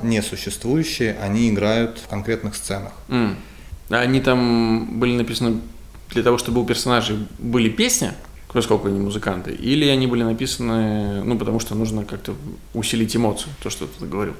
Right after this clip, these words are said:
Speaker 1: Слушай, если мы говорим о вот этих двух дополнительных треках, то мы сделали ставку на классных артистов, и нам просто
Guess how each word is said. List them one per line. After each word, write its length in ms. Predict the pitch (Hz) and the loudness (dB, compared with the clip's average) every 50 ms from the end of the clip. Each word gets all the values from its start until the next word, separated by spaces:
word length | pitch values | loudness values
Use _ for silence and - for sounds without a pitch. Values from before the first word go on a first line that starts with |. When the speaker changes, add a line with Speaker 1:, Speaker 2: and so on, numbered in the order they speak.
| - - - | -12 -14 -12
Speaker 1:
Слушай, 200 | - - 117 113 | -6 -2 0 2
если 140 | 120 - 139 | 2 4 4
мы 40 | 131 | 4
говорим 260 | 127 131 135 127 123 - | 6 6 6 6 4 2
о 60 | - | 2
вот 120 | 120 123 131 | 2 2 4
этих 200 | 123 123 110 110 | 4 4 4 2
двух 160 | 123 123 131 | 2 2 2
дополнительных 560 | 120 - - 117 117 120 117 127 117 113 - | 2 4 4 4 4 4 4 4 2 2 2
треках, 400 | - - 180 190 - 127 - - - - - - | 2 2 2 4 4 0 -2 -4 -6 -12 -6 0
то 800 | - 113 107 107 107 107 107 104 107 104 107 107 107 104 - - - - - | 4 4 6 6 6 6 6 6 6 6 6 4 4 2 -2 -8 -6 0 2
мы 100 | 131 123 | 2 4
сделали 240 | 123 127 120 117 113 | 6 6 6 6 6
ставку 380 | - - 131 120 - - 110 | 4 4 2 2 2 2 2
на 160 | 107 101 101 | 2 2 2
классных 420 | 104 - 123 110 104 - - - - | 2 2 2 2 2 0 -2 -4 -4
артистов, 420 | 107 - - 165 165 - - 101 - - | -2 0 0 0 0 0 -2 -4 -4 0
и 40 | 123 | 0
нам 160 | 117 113 107 | 2 2 4
просто 300 | - 123 127 - - | 4 4 4 4 0